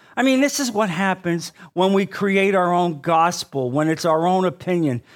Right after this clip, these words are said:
instead of rely-, relying on the Bible. I, I was so disturbed, uh, by this that I wanted to make sure I, I voiced, uh, my voice on it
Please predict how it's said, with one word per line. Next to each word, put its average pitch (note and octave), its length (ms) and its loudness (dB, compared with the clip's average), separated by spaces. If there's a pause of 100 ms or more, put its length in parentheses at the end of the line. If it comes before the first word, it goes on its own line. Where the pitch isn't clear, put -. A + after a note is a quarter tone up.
(140)
instead F3 360 0
of D#3 140 0
rely-, D#3+ 560 2
relying D3+ 640 0
on C3+ 160 0
the A#2+ 80 -4
Bible. A#2 640 -4 (320)
I, G3 160 0
I G3+ 200 0
was F3 200 -2
so G#3+ 320 -2
disturbed, E3+ 1000 -2
uh, A#2+ 140 -4
by A#2 320 -4
this G#2+ 380 -10 (400)
that C#3 120 0
I D3+ 100 2
wanted G#3+ 260 0
to F#3+ 80 2
make D#3+ 220 0
sure D#3+ 340 0
I, B2+ 140 0 (180)
I B2+ 180 -2
voiced, C#3+ 600 -4 (260)
uh, A2+ 440 -4 (320)
my A#2+ 360 -4
voice D3 500 -6
on G2 240 -6
it G2 160 -12